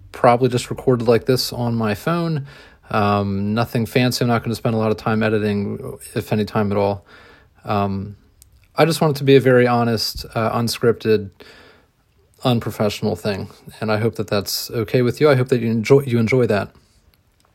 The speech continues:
Um, definitely no high production quality value here whatsoever. So anyways, uh, thanks a lot for listening. Uh, you can check out the website, which is swing and whittle dot com.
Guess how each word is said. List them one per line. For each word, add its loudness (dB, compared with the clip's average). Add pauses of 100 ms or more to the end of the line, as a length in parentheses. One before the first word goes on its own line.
(280)
Um, -4 (120)
definitely 0
no 2
high 0
production -4
quality -2
value -4
here -6
whatsoever. -6
So -6 (580)
anyways, 2
uh, -2
thanks 0
a 4
lot 6
for 0
listening. 2
Uh, 2
you 2
can -2
check 2
out 2
the 0
website, 2 (160)
which -4
is -2
swing 0
and -2
whittle 4 (320)
dot 2
com. 2